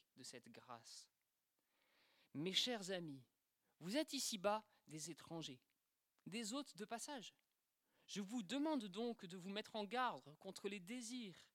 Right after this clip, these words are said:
de votre être naturel. Ils sont en guerre avec votre âme et combattent sans cesse contre elle. Ayez une bonne conduite au milieu des incroyants, qu'ils soient obligés de reconnaître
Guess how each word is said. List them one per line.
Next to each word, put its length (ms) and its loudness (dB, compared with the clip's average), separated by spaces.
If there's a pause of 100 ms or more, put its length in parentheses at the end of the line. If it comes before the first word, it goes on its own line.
(320)
de 60 -6
votre 240 -2
être 220 -2
naturel. 680 -6 (340)
Ils 100 -2
sont 240 4
en 120 6
guerre 320 4 (120)
avec 240 -6
votre 260 -6
âme 260 2
et 100 -4
combattent 380 4
sans 200 4
cesse 340 2
contre 380 -10
elle. 200 -14 (1300)
Ayez 240 6
une 180 8
bonne 420 6
conduite 680 -4
au 100 -4
milieu 400 -4
des 200 -6
incroyants, 560 -4 (800)
qu'ils 140 -12
soient 340 -2
obligés 480 2
de 100 -2
reconnaître 720 -2